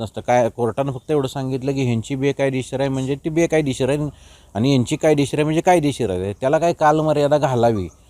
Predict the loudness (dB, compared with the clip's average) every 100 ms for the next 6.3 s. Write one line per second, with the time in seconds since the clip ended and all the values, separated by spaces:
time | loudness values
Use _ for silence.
0 | -20 -20 _ -4 0 2 4 4 4 4
1 | 2 0 -2 -2 -4 -6 -8 -6 -4 -4
2 | -2 -2 -2 -4 -4 -4 0 0 2 2
3 | 2 2 2 0 -2 -8 -6 -2 -2 -2
4 | -4 -6 -10 -8 -8 2 4 4 2 4
5 | 2 4 4 4 2 0 -4 -2 2 2
6 | 2 -2